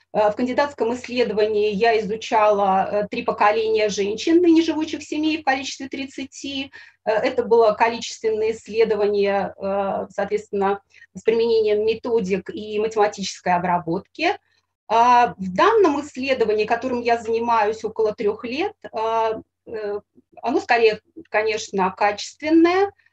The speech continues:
А, я исследую архивные документы, отчеты, а, периода времени, м, где-то семнадцатого, восемнадцатого, девятнадцатого века и по наши дни. А, сегодня я хотела представить лишь небольшую часть, э,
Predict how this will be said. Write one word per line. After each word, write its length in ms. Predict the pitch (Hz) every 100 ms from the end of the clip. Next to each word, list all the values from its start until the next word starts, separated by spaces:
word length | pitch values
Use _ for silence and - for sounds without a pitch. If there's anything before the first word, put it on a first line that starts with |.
| _ -
А, 220 | 233 226
я 240 | 220 294
исследую 400 | 311 262 233 220
архивные 560 | 233 - 254 247 233 226
документы, 1040 | 208 220 233 226 226 226 220 226 214 220
отчеты, 1200 | 208 - 226 220 - - 233 233 - 220 220 220 - _ _ _
а, 360 | 208 208 208 - -
периода 380 | 254 302 254
времени, 580 | 240 254 262 233 220 214
м, 480 | 208 208 202 190 - _ _ _ _ _ _ _
где-то 240 | 180 202
семнадцатого, 640 | 202 247 254 240 - - 208
восемнадцатого, 760 | 226 - 240 226 - - 208
девятнадцатого 720 | 190 226 226 214 - - 214 214
века 340 | 202 190 196
и 80 | 220
по 180 | 202 202
наши 320 | 202 - 220
дни. 420 | 196 247 320 392 _ _ _ _ _ _
А, 480 | - 226 233 233 226 - _ _ _
сегодня 540 | - - 262 330 254 247
я 160 | 240 233
хотела 420 | 233 233 262 247
представить 640 | 226 226 - 247 226 220
лишь 160 | 233 -
небольшую 540 | 226 233 240 - 220
часть, 640 | - - 214 196 - _ 196
э, 360 | 180 190 -